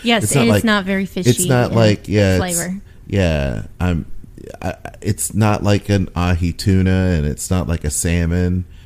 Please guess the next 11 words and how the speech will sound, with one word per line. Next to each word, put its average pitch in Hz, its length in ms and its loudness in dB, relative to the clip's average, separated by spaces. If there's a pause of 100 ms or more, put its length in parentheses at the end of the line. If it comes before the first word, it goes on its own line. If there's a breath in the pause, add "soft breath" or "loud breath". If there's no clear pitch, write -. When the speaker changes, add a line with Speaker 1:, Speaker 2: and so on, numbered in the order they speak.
(200 soft breath)
Speaker 2:
It's - 640 -4 (400)
Speaker 1:
I'd - 160 -2
say 277 100 4
Speaker 2:
not 277 60 4
Speaker 1:
more 277 140 2
like 254 140 0
Speaker 2:
quite 202 80 4
Speaker 1:
maybe 226 280 4
Speaker 2:
like 208 180 0
Speaker 1:
like - 20 -18
halibut. 185 720 -4